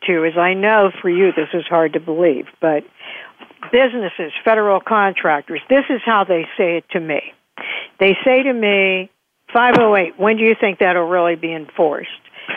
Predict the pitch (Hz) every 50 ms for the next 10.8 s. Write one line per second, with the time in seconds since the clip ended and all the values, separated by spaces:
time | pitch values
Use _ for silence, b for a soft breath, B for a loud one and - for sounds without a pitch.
0 | B B B 180 175 185 190 214 247 285 294 - - - 196 180 180 175 196 214
1 | 208 180 196 202 185 170 170 - - - 202 208 214 208 196 185 185 175 180 233
2 | 269 247 196 175 180 180 170 190 185 175 170 170 170 170 165 - 175 170 - -
3 | 190 190 180 175 170 170 190 220 240 208 175 160 165 170 175 - _ B B B
4 | B B B B B _ - 220 220 208 202 202 196 196 196 196 196 - - -
5 | 190 220 214 226 226 - - - 208 196 190 202 - 233 226 262 254 247 233 226
6 | 220 226 233 240 254 247 - - _ - 226 214 214 214 226 226 214 202 214 214
7 | - 226 262 320 370 381 359 349 330 285 - - - - - - - 240 220 214
8 | 214 208 226 220 220 220 - - - 214 196 180 185 - B B B B B -
9 | 285 370 392 359 330 330 262 - - 262 233 - 262 240 - - 220 208 180 -
10 | - 220 208 196 190 180 196 180 170 156 156 - 139 - 156